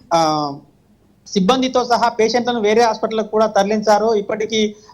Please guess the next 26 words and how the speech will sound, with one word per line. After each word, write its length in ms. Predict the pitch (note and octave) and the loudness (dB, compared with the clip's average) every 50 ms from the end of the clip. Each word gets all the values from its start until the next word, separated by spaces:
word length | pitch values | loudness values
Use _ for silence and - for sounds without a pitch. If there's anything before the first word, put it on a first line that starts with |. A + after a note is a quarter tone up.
| _ F#3 | _ 0
ఇటు 220 | F#3+ F#3 G#3+ G#3 | 2 4 4 4
రెవెన్యూ 380 | F3+ F3 F#3+ G3+ A3 A#3 A#3 A#3 | 4 4 2 2 2 2 2 2
అధికారులు, 440 | A3+ A3 G#3+ G#3+ A3 G#3+ G#3 A3 G#3+ | 2 2 2 0 0 0 0 -2 -2
తర్వాత 400 | G#3+ G#3 G3+ G3 G3 G3 G3+ - | -2 -2 -2 -2 -2 -4 -4 -4
పోలీస్ 240 | G3+ A3+ A#3 G#3 | -2 -2 -2 -4
సిబ్బంది 300 | - G3+ G3+ A3 A3 G#3+ | -2 -2 -2 0 0 -2
కూడా 300 | G#3 - G#3+ G#3+ A3 G#3 | -2 -2 0 2 2 2
ఎప్పటికప్పుడు 640 | G3 F#3+ F#3 G3+ G#3+ G#3+ G#3 - A3 G#3+ G#3 G#3+ G#3+ | 0 0 -2 -4 -4 -4 -4 0 0 0 2 2 0
అప్రమత్తం 420 | G3 - G#3 G#3 G#3+ A3 A3 G#3+ G3 | 0 0 -2 -2 -2 -2 -2 -4 -4
చేస్తూ, 400 | G#3 G3+ F#3+ G3 - G#3 G3+ G3+ - - - - - - | -4 -4 -4 -2 -4 -4 -4 -4 -10 -18 -20 -14 -2 2
ఆ, 340 | F3+ F#3 F#3 F#3 F3+ F3+ E3+ D#3+ | 2 4 4 4 2 2 0 0
వీళ్ళని 260 | F#3 G3+ G#3+ G#3 F#3+ | 0 0 0 0 0
అందరినీ 340 | F#3+ G3 A3 A3+ A#3 A#3 A3 | 0 0 0 0 0 -4 -4
కూడా, 320 | A3+ A3 A3 A3 G3+ G#3 - - - _ _ _ | -2 0 2 2 2 0 -4 -12 -20 _ _ _
ప్రజలందరినీ 580 | - F3 F3+ A3+ A#3+ A#3+ A#3 A3+ A#3+ A#3 A#3 A3 | -2 0 2 2 0 0 0 -2 -2 -2 -4 -4
కూడా 200 | A3+ A3+ A3+ G#3+ | -2 -2 -2 -2
సురక్షిత 380 | A3 G3 G3+ G3+ - - A#3+ A#3 | -2 -6 -10 -12 -4 -4 0 0
ప్రాంతాలకు 560 | A3 G#3+ - A3+ A3+ A3+ A3+ A3+ - - G3 | 0 0 2 0 0 0 0 -4 -2 0 0
చే-, 180 | G3 A3 G#3+ G#3 - G3+ | 2 2 0 -2 0 0
చేరుస్తున్నటువంటి 400 | G#3 A3 G#3+ A#3 A3+ A3+ A3 G#3+ | 0 0 0 -2 -4 -6 -4 -2
పరిస్థితి 300 | G#3+ G3 F#3 - F#3+ G#3 | -2 -2 -4 -6 -4 -4
కనిపిస్తుంది. 420 | G#3+ G#3 G#3 G#3+ - A3 A3+ B3 C4 | -4 -4 -4 -8 -6 -6 -2 0 2
ఈ 80 | A#3 | 4
ఉదయం 280 | A3 G#3+ A3 A#3 A3+ A#3 | 4 6 6 4 4 2
నుంచి 200 | A#3 A3 A3+ A3+ | 0 -2 0 2
వాళ్ళకు 460 | A3+ A3+ A3 A3 A3 A3+ A3 G#3+ | 2 4 2 2 2 0 0 -2